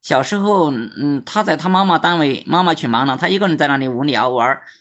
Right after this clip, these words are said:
他就跑到街上去，跑到街上去玩儿，那些小孩子又不怎-，怎么和他玩儿的时候，他非常的孤单无聊，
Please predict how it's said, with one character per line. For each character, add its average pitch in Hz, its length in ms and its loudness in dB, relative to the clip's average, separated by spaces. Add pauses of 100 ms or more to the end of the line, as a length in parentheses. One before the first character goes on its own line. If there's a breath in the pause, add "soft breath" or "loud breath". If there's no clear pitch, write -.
他 196 140 -2
就 170 80 -2
跑 131 160 -2
到 131 80 0
街 160 200 2
上 160 220 0
去， - 300 -12 (280)
跑 214 120 -4
到 220 100 2
街 269 240 0
上 262 160 0
去 208 240 -2
玩 139 260 2
儿， 226 320 2 (280 loud breath)
那 214 160 0
些 208 80 -4
小 185 180 0
孩 143 160 2
子 160 140 0
又 160 80 6
不 139 100 -2
怎-， 120 240 -4
怎 120 80 -4
么 143 120 2
和 135 140 -2
他 165 140 2
玩 123 140 2
儿 160 100 2
的 160 100 2
时 117 140 -6
候， 120 300 -2 (320 loud breath)
他 202 160 -4
非 233 160 2
常 185 100 2
的 151 120 2
孤 170 180 -4
单 180 260 0
无 147 100 0
聊， 131 440 0